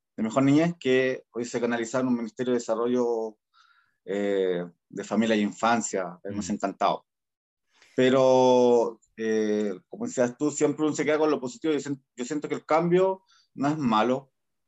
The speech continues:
Speaker 1: eh, pero siento que, que seguimos con las malas prácticas, o sea, que, que todo a puerta
Speaker 2: Vale.
Speaker 1: cerrada,
Speaker 2: Ya.
Speaker 1: eh,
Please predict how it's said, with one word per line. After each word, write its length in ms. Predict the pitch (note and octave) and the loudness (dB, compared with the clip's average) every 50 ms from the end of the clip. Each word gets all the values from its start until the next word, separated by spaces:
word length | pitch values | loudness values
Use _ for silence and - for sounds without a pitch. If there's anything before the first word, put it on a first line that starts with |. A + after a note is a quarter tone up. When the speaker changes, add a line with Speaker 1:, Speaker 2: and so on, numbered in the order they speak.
| _ _ _ _ _ _ _ _ _ _ _ - - - | _ _ _ _ _ _ _ _ _ _ _ -20 -16 -10
Speaker 1:
eh, 600 | G#2+ G#2 G2+ G2+ F#2+ G2 G2 G2 F#2 F2+ F2+ - _ | -8 -6 -4 -4 -4 -4 -4 -4 -4 -6 -8 -10 _
pero 160 | G#2 G2+ G2+ | -8 -8 -6
siento 340 | G#2 - C#3 C#3 C3+ C#3 B2 | -4 -2 -2 -2 0 -2 -2
que, 280 | - B2 A#2+ A2+ - _ _ _ _ _ _ _ _ _ _ _ _ _ - | 0 0 -2 -2 -4 _ _ _ _ _ _ _ _ _ _ _ _ _ -6
que 280 | - B2 A#2 A2+ A2+ A2 | -2 0 0 0 0 -2
seguimos 320 | - B2+ B2 D#3 D#3+ D#3 | -2 -2 0 0 0 0
con 100 | - C#3 | 0 2
las 80 | C3+ C3+ | 2 2
malas 260 | D3+ D#3+ D#3 C#3+ - _ | 2 2 0 0 -2 _
prácticas, 380 | - F3 F3 - A#2 F#2+ F#2+ G2 | -6 -6 -6 -8 -10 -10 -10 -8
o 20 | |
sea, 320 | - - A#2 A#2 A#2+ A#2+ - | -4 0 2 2 2 2 0
que, 400 | - A2 A2 G#2+ G#2 G#2 G#2 - | -4 -6 -6 -4 -4 -6 -6 -8
que 120 | _ A2 G#2 | _ -10 -6
todo 240 | - A#2+ B2 B2 B2 | -2 0 2 2 2
a 140 | A#2+ A#2 | 2 2
puerta 200 | - B2 A#2+ A2+ | 0 -2 -4 -4
Speaker 2:
Vale. 100 | G2 A2+ | -4 -4
Speaker 1:
cerrada, 760 | - - G#2+ F2+ G2+ A2 A#2+ A#2+ A#2+ B2 A#2 A#2 A2+ A2 A2+ A2+ _ _ _ _ _ _ - | -2 -2 -2 0 0 0 2 2 0 0 0 0 0 -2 -4 -6 _ _ _ _ _ _ -16
Speaker 2:
Ya. 180 | G#2+ G2+ F#2+ G#2 | -14 -12 -12 -10
Speaker 1:
eh, 560 | G2+ G2+ G2 G2+ G2 F#2+ F#2+ F#2+ F#2 F#2 | -10 -10 -8 -6 -4 -4 -4 -4 -6 -8